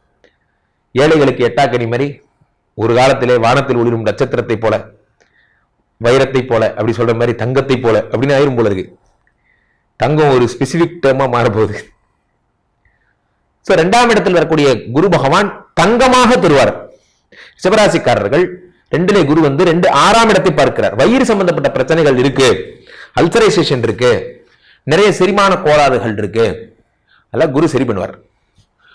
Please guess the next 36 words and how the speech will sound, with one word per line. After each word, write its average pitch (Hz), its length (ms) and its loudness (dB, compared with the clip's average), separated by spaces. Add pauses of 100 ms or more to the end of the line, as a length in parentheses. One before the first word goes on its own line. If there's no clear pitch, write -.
(100)
அதே 170 200 0
மாதிரி 180 240 2
குரு 196 240 2
உங்களை 175 200 2 (400)
எட்டாம் 208 240 2
இடத்தை 165 220 0
பார்க்கிறார். 107 500 0
சிவராசிக்காரர்களுக்கு 156 1200 0 (360)
ஆயுள் 196 360 2
பாவம் 151 260 2
அதிகரிக்க 131 340 0
போகிறது. 95 500 -4
ஏற்கனவே 208 520 2
சனி 175 260 2
என்ன 180 160 2
பண்றார்? 165 640 -2
அதே 196 240 2
எட்டை 180 200 2
தான் 180 140 2
பார்க்கிறார். 110 400 -2
ஆயுள் 170 320 0
காரகனே 190 400 2
எட்டை 175 220 0
பார்க்கும்போது 127 800 -2 (360)
ஐ 175 180 2
சி 196 100 0
யூல 185 40 4
இருக்காரு, 131 380 2
உயிருக்கு 151 440 0
ஆபத்து, 135 400 0
எல்லாம் 147 260 0
சரியாயிடும். 110 380 -2 (100)
சிவராசிக்கார 156 580 0
பெண்கள், 147 320 0
உங்கள் 113 180 -4
கணவர் 170 560 -4